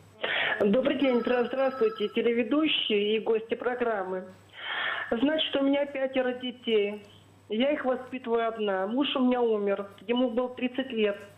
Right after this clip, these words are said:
Он на стройке погиб. Так вот, я воспитываю детей одна.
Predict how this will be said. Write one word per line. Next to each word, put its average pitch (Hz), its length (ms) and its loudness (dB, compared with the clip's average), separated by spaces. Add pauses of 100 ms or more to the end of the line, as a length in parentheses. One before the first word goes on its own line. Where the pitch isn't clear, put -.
(280)
Он 226 160 2
на 247 160 2
стройке 226 320 -2
погиб. 202 400 -4 (840)
Так 294 200 2
вот, 254 240 4
я 269 180 2
воспитываю 277 500 0
детей 247 320 0
одна. 214 420 -4